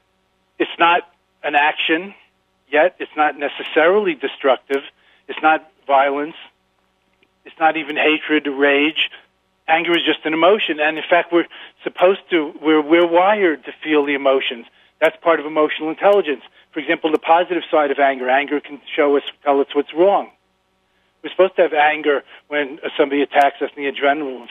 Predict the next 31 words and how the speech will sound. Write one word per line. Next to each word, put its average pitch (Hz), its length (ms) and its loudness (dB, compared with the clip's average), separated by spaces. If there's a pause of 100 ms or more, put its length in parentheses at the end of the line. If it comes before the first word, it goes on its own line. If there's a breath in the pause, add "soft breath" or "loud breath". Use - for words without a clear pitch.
flows, 127 360 0
or 123 100 -8 (320 loud breath)
somebody 143 300 0
else 139 240 2
is 135 160 -8
being 131 240 -4
attacked, 123 440 -2 (640 soft breath)
and 147 200 -8
so 143 120 2 (100)
forth. 120 240 -12 (1000)
The 175 80 -6
question 190 360 2
is, 147 100 -10
what 175 120 4
do 175 100 2
we 170 120 -2
do 160 180 0
with 170 200 0
it? 123 140 -6 (720)
Not 165 120 4
what 160 100 0
happens 156 400 0
to 143 80 -2
us, 127 120 -4
but 131 100 -12
what 139 100 0
do 139 60 -6
we 139 100 -10
do 139 180 -12
with 131 180 -10
it? 117 100 -18